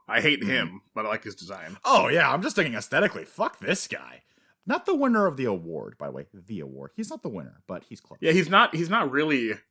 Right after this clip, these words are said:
Speaker 1: a great villain. He's almost more just a set piece for just a cool arc
Speaker 2: He's
Speaker 1: still.
Speaker 2: yeah, he is a despicable, corrupt king. And we'll get to there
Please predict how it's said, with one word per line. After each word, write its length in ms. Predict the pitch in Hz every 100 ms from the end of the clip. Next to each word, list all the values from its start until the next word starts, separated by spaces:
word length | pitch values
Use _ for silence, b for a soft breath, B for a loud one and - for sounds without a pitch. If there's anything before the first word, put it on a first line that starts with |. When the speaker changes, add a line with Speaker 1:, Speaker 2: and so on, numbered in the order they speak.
| _ 113
Speaker 1:
a 80 |
great 460 | 117 110 117 120 113 -
villain. 600 | 107 110 113 120 131 139
He's 200 | 135 113
almost 320 | 127 135 127
more 360 | 120 117 117 113 -
just 220 | 117 -
a 80 | 104
set 340 | - 104 90
piece 320 | 107 85 87
for 200 | - 104
just 240 | 95 - -
a 80 | -
cool 320 | - 120 98
arc 260 | 85 90 92
Speaker 2:
He's 340 | 117 147 170 156
Speaker 1:
still. 260 | 95 80
Speaker 2:
yeah, 240 | 117 95 82 _
he 280 | 123 139 147
is 160 | 123 -
a 100 | 117
despicable, 760 | 104 - 120 117 113 110 107 -
corrupt 600 | - 98 95 92 - -
king. 440 | _ 82 64 50 _ _ -
And 220 | 78 76
we'll 120 | 73
get 180 | 73 -
to 120 | -
there 360 | 67 65 67